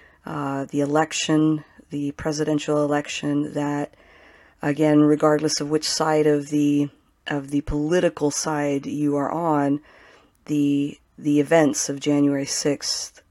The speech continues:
twenty twenty-one, and, uh, the, the challenging moments at the Capitol in the United States, the,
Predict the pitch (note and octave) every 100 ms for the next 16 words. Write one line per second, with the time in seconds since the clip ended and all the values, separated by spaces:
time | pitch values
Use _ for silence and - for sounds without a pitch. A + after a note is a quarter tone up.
0 | _ _ _ - D3+ C#3+ C#3+ - C#3+ C#3+
1 | D3 D3 C#3 C#3 - - C#3 C#3+ D3 D3
2 | C#3+ C#3+ C#3 C#3 - _ _ _ D3 C#3+
3 | C#3+ - - - - - - - - -
4 | - _ _ _ - - - D#3 - F3
5 | F3 E3+ D#3+ D#3 D#3 D#3 C#3 C3+ - -
6 | - D#3+ D3 - D3+ C#3+ C#3+ C#3+ C#3+ C3
7 | - - D3+ C#3+ C#3+ C#3+ C#3+ C#3+ - -
8 | D3 C#3+ - - D3+ C#3+ C#3+